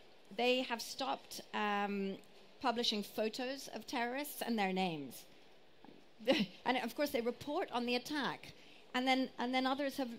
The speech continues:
looked to focus on the victims and name them and give them their place in this space. So I think there are ways in which one can report in more innovative ways on these attacks without glorifying.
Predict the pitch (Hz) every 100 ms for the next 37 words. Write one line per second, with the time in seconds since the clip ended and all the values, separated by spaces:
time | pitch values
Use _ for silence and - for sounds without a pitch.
0 | 208 233 226 - 240 233 233 226 226 226
1 | 220 214 214 208 247 - 185 170 147 -
2 | - - - 214 208 202 - 226 247 226
3 | 180 160 160 - 202 226 208 208 202 196
4 | 196 - - 214 226 226 - - 247 247
5 | 262 208 185 180 - 180 170 214 214 269
6 | 254 269 262 247 262 294 277 262 233 247
7 | - 214 208 214 208 208 - 240 226 214
8 | - - - - 226 226 220 - 233 226
9 | 220 214 202 220 226 190 185 - 202 214
10 | 202 196 - 277 269 220 220 190 196 180
11 | 180 160 175